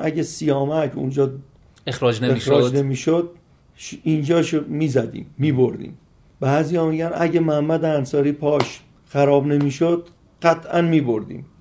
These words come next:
Speaker 1: خب دیگه، اینا چیزایی،
Speaker 2: آره.
Speaker 1: آرزوهایی است که بالاخره از سوز، به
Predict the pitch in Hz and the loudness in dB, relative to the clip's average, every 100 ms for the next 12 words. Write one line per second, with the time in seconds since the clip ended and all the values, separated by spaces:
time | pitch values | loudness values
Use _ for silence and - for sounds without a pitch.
0 | _ _ - 175 185 208 208 214 - - | _ _ -6 -4 -2 -2 -2 -4 -6 -8
1 | 180 165 190 190 190 - 160 156 139 160 | -2 2 2 2 0 4 2 2 -2 -2
2 | 175 190 - 185 185 180 - - _ - | 0 -2 -2 2 2 0 -8 -20 _ -12
3 | 151 147 151 170 160 160 139 139 - - | -2 0 0 -4 -4 -4 -6 -8 -8 -8
4 | - - - - - - 165 185 156 165 | -8 -10 -12 -12 -10 -6 -4 -4 0 4
5 | 151 127 | 4 4